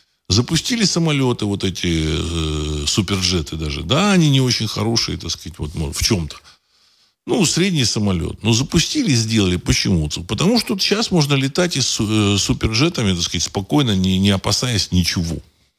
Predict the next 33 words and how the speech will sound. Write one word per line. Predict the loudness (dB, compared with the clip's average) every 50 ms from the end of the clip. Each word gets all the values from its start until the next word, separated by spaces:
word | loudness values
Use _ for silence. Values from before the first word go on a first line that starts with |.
| _ _
Ну | -2 0 0 0 0
вот. | -2 -6 -10 -16 -16 -16 -16 -18 -18 _
Каких-то | -6 -4 0 0 0 0 2 0
санкций. | 0 0 0 -2 -4 -4 -6 -6
Потому | 0 0 0 0
что | 0 -2
суперджет — | -2 -2 -2 -2 0 0 0 0 0 -2 0 -2
это | -2 -2 -2 -2 0
российский | 0 0 0 0 -2 -2 -4 -4 -4
самолет, | -4 -4 -2 -2 -2 -2 -4 -6 -8 -8
как | -4 -4 -4 -4 -6 -10
бы. | -18 -20 _ _ _ _ _ _ _ _ _ _ _ _ _ _
Не | 4 4
важно, | 4 4 2 2 0 -2
что | -2 -4 -6 -8
там | -8 -6 -4 -4 -6 -6 -8 -12 -18 -20 -20 _ _
когда-то | -6 -2 0 0 0 0 0 -2
были | 0 0 0 0 0
там, | -2 -2 -2 -4 -4 -4 -4
э, | -4 -4 -4 -4 -4 -4 -6 -8 -8 -8 -4
французские | 0 2 2 2 2 2 0 0 0 0 0 2
двигатели. | 4 4 4 4 4 2 0 0 -2 -2
Важно, | 0 2 2 2 2 2 0 -2 -2 -4 -4
производитель | -2 0 0 2 2 2 0 2 2 2 2 2 2 2 2
в | 2
России. | 2 0 0 0 0 -2 -2 -2 -4 -8 -12 _ _ _ _ _ _ _ _ 0
И | 2
эти | 2 2 2 0
самолеты | -2 -2 0 -2 0 0 -2 -2 0 0
выполняют | -2 -2 0 -2 -2 0 2 2 2 2 0
свою | 0 0 2 2 2
задачу. | 4 2 2 0 0 -2 -2 -4 -6 -8 _ _ _ _ _ _ _
Вот. | -8 -8 -8